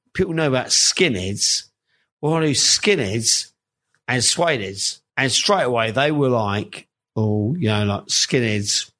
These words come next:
right wing." So no, no, no. Original skinheads, reggae loving, clothes loving,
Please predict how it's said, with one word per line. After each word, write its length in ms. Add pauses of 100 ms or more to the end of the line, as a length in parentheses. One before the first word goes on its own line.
right 300
wing." 600 (260)
So 160
no, 200
no, 440
no. 60 (420)
Original 920
skinheads, 840 (420)
reggae 480
loving, 640 (500)
clothes 480
loving, 480